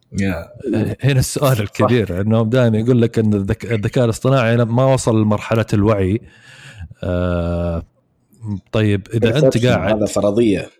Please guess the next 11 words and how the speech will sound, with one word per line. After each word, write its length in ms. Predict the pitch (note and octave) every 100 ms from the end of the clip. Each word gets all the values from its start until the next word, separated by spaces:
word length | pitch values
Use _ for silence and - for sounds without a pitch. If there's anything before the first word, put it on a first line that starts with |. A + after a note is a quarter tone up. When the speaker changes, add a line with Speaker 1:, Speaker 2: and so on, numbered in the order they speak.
| -
Speaker 1:
إنه 220 | G2+ G2
ما 140 | A2+ B2+
وصل 320 | B2 - G2
لمرحلة 400 | G2 - F#2 F2
الوعي، 320 | F#2+ F#2 E2+ E2+ _ _ _ _
لكن 400 | F#2+ G2+ A2+ G#2+ A2
Speaker 2:
بالضبط. 440 | G#2+ C#3 D3 - -
Speaker 1:
not 260 | B2 - A2
a 40 |
fact، 80 | -
Speaker 2:
ها؟ 160 | C3+